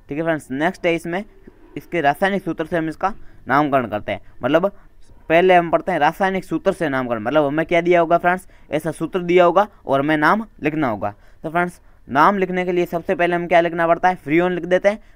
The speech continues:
बाद में एक्स, वाई, जेड तीन अंक हमें लिखने पड़ते हैं। ये नामकरण का नियम है, फ्रियोन लिख के एक्स, वाई, जेड लिखा जाता है, ठीक है फ्रेंड्स। जहाँ पर एक्स क्या होता है फ्रेंड्स,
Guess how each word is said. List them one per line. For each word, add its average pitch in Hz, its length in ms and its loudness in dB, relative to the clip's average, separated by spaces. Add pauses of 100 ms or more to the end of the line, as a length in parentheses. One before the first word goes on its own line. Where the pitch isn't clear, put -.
बाद 156 220 8
में 151 100 -2 (140)
एक्स, 190 240 -2 (200)
वाई, 151 260 4 (160)
जेड 131 260 0
तीन 170 220 -2
अंक 170 200 -2
हमें 151 160 -2
लिखने 135 240 -2
पड़ते 104 260 -8
हैं। 95 100 -10 (280)
ये 147 140 4
नामकरण 160 460 2
का 151 120 2
नियम 160 300 -2
है, 196 100 -4 (220)
फ्रियोन 165 340 2
लिख 165 180 -6
के 190 120 0 (280)
एक्स, 170 180 0
वाई, 156 140 2
जेड 160 260 0 (180)
लिखा 135 240 -4
जाता 104 260 -6
है, - 100 -8 (240)
ठीक 143 100 -6
है 185 60 2
फ्रेंड्स। 190 260 -2 (200)
जहाँ 165 220 4
पर - 240 -4 (160)
एक्स 208 220 2
क्या 175 200 0
होता 170 180 2
है 175 60 4
फ्रेंड्स, 180 260 -6